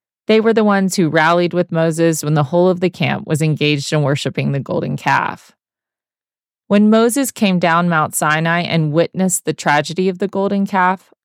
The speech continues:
only the Levites volunteered to obey Yahweh and take down the offenders. Since that moment,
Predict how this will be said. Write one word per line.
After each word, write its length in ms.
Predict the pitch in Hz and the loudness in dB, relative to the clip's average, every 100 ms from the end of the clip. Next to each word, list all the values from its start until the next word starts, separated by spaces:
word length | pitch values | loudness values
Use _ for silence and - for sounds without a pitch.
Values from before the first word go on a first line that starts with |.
| - | -2
only 360 | 196 202 220 | 2 4 2
the 160 | 214 208 | 2 0
Levites 560 | 202 202 165 - - - | 0 0 0 -4 -6 -2
volunteered 640 | 147 151 151 156 151 147 | 0 2 0 -2 -4 0
to 100 | 143 | 0
obey 280 | 147 151 147 | 2 2 2
Yahweh 360 | 147 143 156 | 2 2 2
and 200 | 160 151 | 0 -2
take 240 | - - - | -6 -10 -8
down 260 | - 143 | -6 -4
the 100 | 135 | -4
offenders. 760 | 139 - 139 139 127 - - - _ _ _ _ _ _ _ _ _ _ _ _ _ | -8 -6 -6 -6 -8 -8 -10 -10 _ _ _ _ _ _ _ _ _ _ _ _ _
Since 360 | - 262 277 - | -2 0 0 0
that 200 | 240 - | 0 2
moment, 420 | 190 190 196 | 2 2 0